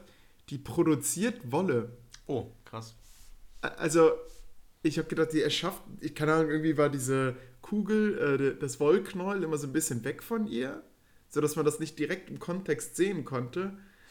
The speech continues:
Speaker 1: So, ich dachte, sie, sie zaubert quasi diesen, äh, diesen
Speaker 2: Ja.
Speaker 1: Stoff.
Speaker 2: Das ist halt so typisch mit Kinderaugen sehen, ne? Mama kann Wolle
Speaker 1: Ja, ja, genau.
Speaker 2: machen.
Speaker 1: Ja.
Speaker 2: Ja, das stimmt, ja.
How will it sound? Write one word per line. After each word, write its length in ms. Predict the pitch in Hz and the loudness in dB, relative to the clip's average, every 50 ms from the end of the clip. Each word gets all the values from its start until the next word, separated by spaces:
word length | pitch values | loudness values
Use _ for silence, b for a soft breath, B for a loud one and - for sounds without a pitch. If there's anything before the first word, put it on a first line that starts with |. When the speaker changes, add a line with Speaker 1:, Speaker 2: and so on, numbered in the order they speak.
| B B | B B
Speaker 1:
So, 80 | - 117 | -6 -4
ich 80 | 139 135 | -4 -2
dachte, 200 | 151 139 135 139 | -4 -4 -4 -4
sie, 180 | 127 131 135 127 | -4 -4 -4 -4
sie 340 | 117 127 131 131 120 117 B B B B B B B B B B | -4 -4 -4 -4 -6 -6 B B B B B B B B B B
zaubert 640 | - - - - 131 156 196 190 170 135 120 - - | -8 -6 -4 0 2 2 4 4 4 2 2 0 -6
quasi 400 | - 131 123 123 120 117 131 131 | -8 -6 -4 -4 -2 -2 -2 -4
diesen, 600 | 123 123 120 127 123 123 123 120 120 120 120 123 - - - - - | -4 -4 -4 -4 -4 -2 -2 -4 -4 -4 -6 -8 -12 -14 -16 -12 -6
äh, 420 | 147 131 127 127 127 123 120 117 | -4 -2 0 0 0 0 0 0
diesen 220 | - - - 127 | 0 -2 -2 -2
Speaker 2:
Ja. 20 | 120 | -2
Speaker 1:
Stoff. 480 | - - - - 127 139 139 - - - - - - - - - - - - - - - - - - | -4 -4 -4 -4 -4 -4 -4 -8 -14 -18 -20 -20 -20 -20 -20 -20 -20 -20 -20 -20 -20 -20 -20 -20 -6
Speaker 2:
Das 180 | - 113 110 113 | -4 -2 -2 -2
ist 120 | 113 113 | -4 -6
halt 100 | 117 104 | -8 -8
so 80 | - 113 | -8 -10
typisch 380 | 107 - - 117 113 113 107 - | -8 -8 -8 -8 -8 -8 -10 -10
mit 140 | 107 98 - | -12 -12 -10
Kinderaugen 560 | - 113 117 117 104 - - 92 95 95 92 | -8 -8 -6 -6 -6 -6 -6 -8 -8 -8 -10
sehen, 240 | 90 92 90 87 90 | -10 -10 -10 -10 -10
ne? 160 | 90 95 101 | -10 -10 -10
Mama 300 | 95 95 98 104 110 107 | -8 -6 -6 -4 -4 -4
kann 360 | 104 - - 101 101 101 95 - | -4 -6 -8 -10 -10 -10 -10 -8
Wolle 180 | - 113 147 170 | -6 -2 0 0
Speaker 1:
Ja, 60 | 185 | 2
ja, 180 | 175 160 156 151 | 2 2 0 0
genau. 240 | 127 139 127 123 120 | -2 -4 -4 -4 -6
Speaker 2:
machen. 220 | 120 95 90 92 - - - - - - - - _ _ - - - - - _ _ - - - - | -6 -8 -10 -14 -16 -18 -18 -20 -20 -20 -20 -20 _ _ -20 -20 -20 -20 -20 _ _ -20 -20 -16 -12
Speaker 1:
Ja. 240 | 131 135 135 131 - - - - - - - - - - - - | -10 -10 -10 -10 -14 -18 -18 -18 -18 -16 -16 -20 -20 -20 -16 -12
Speaker 2:
Ja, 120 | 104 104 | -12 -12
das 160 | 101 95 - | -12 -12 -14
stimmt, 380 | - - 107 101 98 95 95 - | -14 -14 -12 -12 -12 -14 -16 -16
ja. 260 | 92 92 95 92 92 | -14 -14 -12 -12 -14